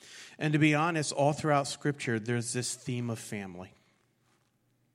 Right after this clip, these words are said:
God's chosen people were family,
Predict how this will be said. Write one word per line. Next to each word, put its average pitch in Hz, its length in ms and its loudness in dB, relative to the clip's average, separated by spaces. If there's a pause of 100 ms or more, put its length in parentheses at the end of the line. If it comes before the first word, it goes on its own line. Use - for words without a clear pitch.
(1600)
God's 135 280 6
chosen 147 360 4
people 135 380 0
were 117 260 4
family, 110 460 -4